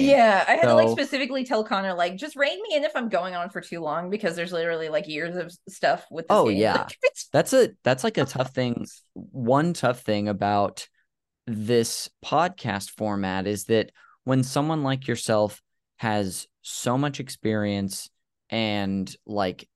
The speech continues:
Speaker 2: depth of enjoyment with a game, it, one of these, like, overview episodes, because they are surface level in general, I would say, it, oh, it's tough when it's like, there's so much more that you've got.
Speaker 1: Mm-hmm.
Speaker 2: So that being the case,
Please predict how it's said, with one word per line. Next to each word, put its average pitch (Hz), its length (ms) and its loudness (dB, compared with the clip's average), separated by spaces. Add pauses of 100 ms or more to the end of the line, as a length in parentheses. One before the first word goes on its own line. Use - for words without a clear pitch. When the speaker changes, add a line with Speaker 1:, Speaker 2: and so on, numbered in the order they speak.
(160)
Speaker 2:
depth 110 320 0
of 104 100 -2
enjoyment 101 640 -2
with 107 320 -2
a 107 60 0
game, 95 520 -4 (440)
it, 127 340 0
one 113 260 0
of 139 80 -2
these, 139 200 2
like, 131 200 -2
overview 131 560 0
episodes, 139 880 -2 (160)
because 233 400 0
they 220 120 0
are 135 140 2
surface 120 460 -4
level 110 280 0
in 98 100 -2
general, 95 340 -2
I 113 120 0
would 127 200 -2
say, 139 360 -2 (380)
it, 139 220 4
oh, 120 200 4
it's - 180 -4
tough 101 340 0
when 98 160 -2
it's 87 160 -10
like, 95 140 -2
there's 95 160 -6
so 101 180 -2
much 82 280 -6
more 80 320 -6
that - 100 -10
you've 214 260 0
got. - 200 -2
Speaker 1:
Mm-hmm. 180 100 -6
Speaker 2:
So 127 400 2 (540)
that 175 320 0
being 151 260 2
the 156 80 0
case, - 640 -6